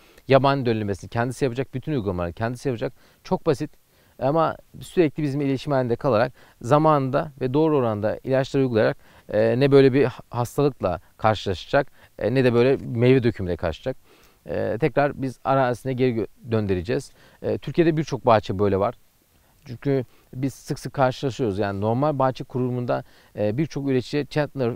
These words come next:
fidan teda-, ed-, tedarik ediyorlar. Ama Chandler fidan olmuyor. Yani aldıkları fidan Chandler çeşit çıkmıyor. E, tozlayıcıda tabii bu olay daha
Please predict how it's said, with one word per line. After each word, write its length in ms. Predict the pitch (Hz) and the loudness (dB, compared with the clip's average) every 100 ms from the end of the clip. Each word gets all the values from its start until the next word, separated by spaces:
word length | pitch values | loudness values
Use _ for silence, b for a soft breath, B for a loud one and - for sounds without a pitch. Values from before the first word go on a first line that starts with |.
| - | -8
fidan 400 | - 123 131 131 - | -6 -2 -2 -4 -4
teda-, 300 | 123 107 107 - | 0 0 0 -4
ed-, 200 | 98 120 | -6 -8
tedarik 440 | - 113 110 101 | -6 0 2 0
ediyorlar. 280 | 95 123 151 b b - | -2 0 -2 b b -8
Ama 140 | 160 | -6
Chandler 360 | - 170 160 147 | -4 -4 -4 -6
fidan 220 | 139 139 | -4 -2
olmuyor. 380 | 135 120 87 73 - _ _ _ _ - | 0 -2 -4 -6 -12 _ _ _ _ -2
Yani 200 | 107 104 | -2 0
aldıkları 520 | 120 127 131 - 143 | -2 -2 -2 -2 -4
fidan 220 | 117 127 | -2 -6
Chandler 380 | - 131 - 131 | -4 -6 -6 -10
çeşit 320 | - 110 - | -8 -12 -12
çıkmıyor. 420 | - 104 92 120 - b b b - | -14 -10 -8 -8 -10 b b b -6
E, 160 | 101 | -4
tozlayıcıda 640 | 104 135 135 139 139 139 165 | -2 2 2 2 0 -2 -2
tabii 320 | 151 117 107 | -2 -4 -4
bu 240 | 147 113 | -2 0
olay 220 | 131 160 160 b - | 2 2 0 b 0
daha 240 | 127 143 | 4 4